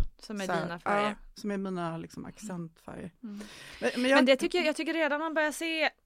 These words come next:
Speaker 1: <clears throat> framförallt gult, pastellgult i, eh, alltså skyltfönster och sånt nu när man går,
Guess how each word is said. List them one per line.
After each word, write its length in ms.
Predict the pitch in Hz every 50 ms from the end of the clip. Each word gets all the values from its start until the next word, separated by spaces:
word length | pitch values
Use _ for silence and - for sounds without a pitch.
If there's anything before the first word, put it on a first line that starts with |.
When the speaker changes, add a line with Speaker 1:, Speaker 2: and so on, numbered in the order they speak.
| - 381 381
Speaker 1:
<clears throat> 300 | 359 311 269 254 240 -
framförallt 400 | - 269 262 240 254 262 262 233
gult, 480 | - 269 285 240 190 180 190 - - - - - - - -
pastellgult 640 | - 240 - - 240 220 208 190 247 233 202 - -
i, 320 | - 220 208 202 190 190
eh, 560 | 185 180 180 180 175 175 175 180 175 185 180 - - _ _ - - - - -
alltså 220 | - 190 175 208
skyltfönster 520 | - - 202 - - 185 180 175 - 220
och 60 | 214 -
sånt 360 | 190 160 175 - - - - _ _
nu 160 | - 196 185
när 100 | 175 175
man 140 | 175 175 175
går, 280 | - 170 175 - 185